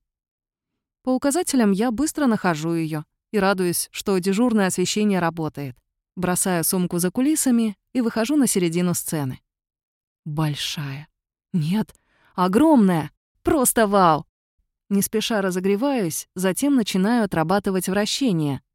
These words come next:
пируэты и шене. Потом решаю несколько раз пройти вариацию первой Велисы из второго акта Жизели.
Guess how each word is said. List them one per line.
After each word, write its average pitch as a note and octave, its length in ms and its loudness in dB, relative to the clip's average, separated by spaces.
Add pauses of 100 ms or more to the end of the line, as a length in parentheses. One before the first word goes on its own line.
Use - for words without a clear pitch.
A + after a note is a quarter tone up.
пируэты G3 540 2
и E3+ 60 0
шене. F3 420 -2 (600)
Потом D#4+ 260 0
решаю A#3 320 2
несколько G#3+ 480 0
раз G#3+ 320 -4 (100)
пройти G#3 360 0
вариацию B3 560 0
первой F3+ 340 0
Велисы G#3 600 -2
из A3+ 160 -2
второго F3 500 0
акта F3+ 220 -4
Жизели. E3 520 -2